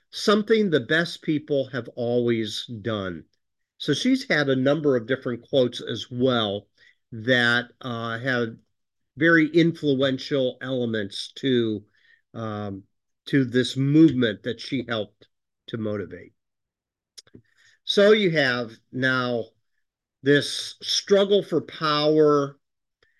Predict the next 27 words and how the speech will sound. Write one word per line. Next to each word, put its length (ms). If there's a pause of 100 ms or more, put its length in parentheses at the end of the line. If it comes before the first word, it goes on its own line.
you 260
have 500
the 140
Industrial 640
Revolution, 1200 (540)
you 160
have 320
this 340
Second 380
Great 240
Awakening. 800
All 220
these 180
things 220
are 120
happening 640 (260)
during 280
this 280
era 340
of 160
time. 460 (1000)
And 180
then 200
comes 340
the 100
big 240
one. 220